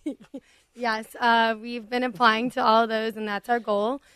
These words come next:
is to expand into all of those regionally within the next year. And my five-year goal is to be nationwide and to hopefully open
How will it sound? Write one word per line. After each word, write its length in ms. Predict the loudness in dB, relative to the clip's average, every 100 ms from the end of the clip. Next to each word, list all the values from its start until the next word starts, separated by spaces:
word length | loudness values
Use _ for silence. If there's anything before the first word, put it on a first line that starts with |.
| _ -2
is 240 | 0 0
to 100 | -2
expand 540 | -4 -2 0 2 2 -2
into 260 | -6 -4
all 220 | 2 2
of 80 | 2
those 400 | -4 -2 -4 -6
regionally 560 | -4 -2 -2 -4 -2 -4
within 380 | -6 -8 -6 -4
the 60 |
next 300 | -6 -10 -6
year. 320 | 2 6 4 2 -14 -20 _
And 500 | -4 -2 0 0 0
my 220 | 2 0
five-year 520 | 0 2 2 4 0 0
goal 260 | 0 -2
is 180 | -2 -6
to 80 | -8
be 160 | -6 -4
nationwide 960 | -4 -8 -10 -10 -4 -2 -2 -6 -12 -16 _ _ _
and 340 | -4 -2 -2 -4
to 280 | -6 -6 -4
hopefully 580 | -2 -4 0 2 4
open 680 | 2 -2 -4 -4 -4 -6 -8